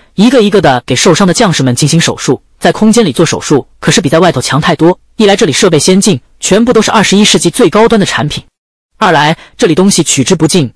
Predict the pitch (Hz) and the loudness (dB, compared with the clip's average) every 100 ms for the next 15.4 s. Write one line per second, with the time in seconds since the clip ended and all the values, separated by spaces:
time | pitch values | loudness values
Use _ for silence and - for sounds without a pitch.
0 | - 214 147 190 175 120 107 135 - _ | -2 -2 0 0 0 0 0 -4 -8 _
1 | - 240 214 240 233 247 208 185 151 175 | -4 0 2 2 2 2 0 2 2 0
2 | 175 185 185 185 180 _ 208 151 - 214 | 0 0 2 2 0 _ 0 2 2 0
3 | 151 - 220 156 151 113 123 _ _ 165 | 0 2 0 2 -2 -2 -6 _ _ -4
4 | 135 - - _ _ - - 214 214 139 | -4 -8 -20 _ _ -8 0 2 2 0
5 | 143 196 - 160 202 - 110 151 _ _ | -2 -2 0 0 0 -2 -4 -4 _ _
6 | _ - 220 170 175 196 196 202 - - | _ 0 0 2 0 2 2 0 -2 -2
7 | 208 202 165 - 180 135 196 196 185 220 | 0 2 0 0 0 0 0 2 0 0
8 | 226 - - 185 165 156 - - _ _ | -4 -4 -4 0 2 0 -2 -10 _ _
9 | - - 160 170 170 127 - _ _ - | -8 -2 0 0 0 -2 -2 _ _ -4
10 | 202 220 127 190 202 214 202 123 _ _ | 0 0 0 0 0 2 0 -4 _ _
11 | - 208 262 170 127 165 - 113 175 123 | -6 -2 2 2 2 2 0 -2 0 0
12 | 127 - _ _ 190 180 220 214 208 165 | -4 -8 _ _ 0 2 2 0 0 2
13 | 202 175 214 104 123 196 - _ _ - | 0 0 -2 -2 -2 -2 -2 _ _ -2
14 | 196 196 196 156 196 220 175 214 180 247 | 0 2 2 0 2 2 2 2 0 0
15 | 165 104 101 110 | -2 -4 -6 -10